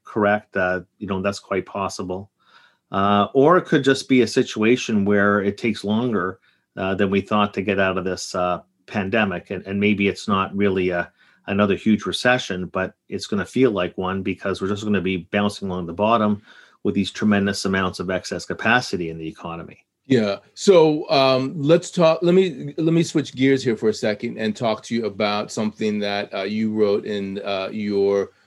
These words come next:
Speaker 2: latest missive that I thought was interesting. Um, you said, you know, it's easy to forget about, uh, amidst the pandemic, which we were just talking about, the vaccines, fiscal policy, and GameStop, that the biggest challenge for the Biden administration will be China's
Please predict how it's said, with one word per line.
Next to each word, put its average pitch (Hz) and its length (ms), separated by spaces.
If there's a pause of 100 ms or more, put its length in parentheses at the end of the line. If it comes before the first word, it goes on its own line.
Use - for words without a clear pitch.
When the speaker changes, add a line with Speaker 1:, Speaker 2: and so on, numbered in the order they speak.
(100)
Speaker 2:
latest 113 400
missive 107 480 (240)
that 123 140
I 123 40
thought 127 140
was 117 120
interesting. 107 680 (280)
Um, 101 500
you 131 220
said, 123 500
you 135 100
know, 127 80
it's 139 140
easy 175 220
to 151 60
forget 120 520
about, 107 520
uh, 120 160
amidst 117 360
the 110 80
pandemic, 113 880 (300)
which 113 200
we 117 120
were 110 100
just 104 180
talking 107 300
about, 104 220
the 101 80
vaccines, 117 680
fiscal 117 360
policy, 110 720 (300)
and 113 200
GameStop, 123 800 (220)
that 120 160
the 120 60
biggest 135 680
challenge 110 680 (180)
for 123 200
the 110 80
Biden 117 360
administration 101 720
will 104 120
be 104 220
China's 113 640